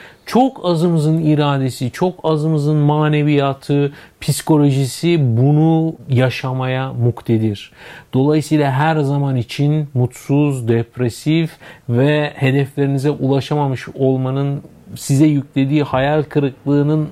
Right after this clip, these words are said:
baskısında yaşayacaksınız. Bununla barışmakta fayda var.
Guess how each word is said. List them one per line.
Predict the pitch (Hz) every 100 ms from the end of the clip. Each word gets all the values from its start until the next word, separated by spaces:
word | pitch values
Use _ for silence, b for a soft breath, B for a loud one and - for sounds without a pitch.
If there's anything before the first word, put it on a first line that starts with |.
| -
baskısında | 120 113 127 - 135 - 135 139
yaşayacaksınız. | 135 117 - 113 104 107 - 110 104 - - B B B
Bununla | 117 120 147 160 151 143 131
barışmakta | 135 127 143 135 143
fayda | - 131 131 127
var. | 120